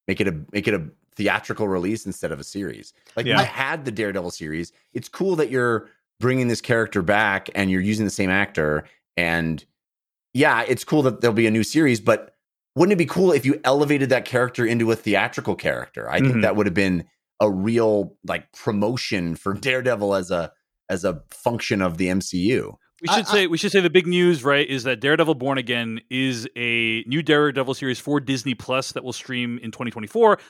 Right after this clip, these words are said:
Speaker 3: that has the original cast of Daredevil that was on Netflix, right?
Speaker 4: Yeah.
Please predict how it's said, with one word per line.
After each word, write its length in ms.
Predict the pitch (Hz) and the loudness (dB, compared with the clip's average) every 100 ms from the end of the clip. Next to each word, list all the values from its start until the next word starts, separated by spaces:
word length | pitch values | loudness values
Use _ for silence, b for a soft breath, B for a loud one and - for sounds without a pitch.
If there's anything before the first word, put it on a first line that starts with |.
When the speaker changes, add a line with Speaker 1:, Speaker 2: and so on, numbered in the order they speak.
| - | -4
Speaker 3:
that 120 | 147 | -4
has 260 | - 151 127 | 0 0 0
the 120 | 135 | -2
original 300 | 123 113 110 | -2 -4 -6
cast 320 | - 95 - | -6 -8 -8
of 100 | 92 | -14
Daredevil 440 | 92 80 85 80 _ | -16 -16 -20 -20 _
that 100 | 107 | -8
was 140 | 104 | -6
on 100 | 98 | -6
Netflix, 480 | 87 85 65 - - - | -8 -14 -20 -20 -20 -4
right? 160 | 107 - | -2 -2
Speaker 4:
Yeah. 260 | 139 110 | -4 -6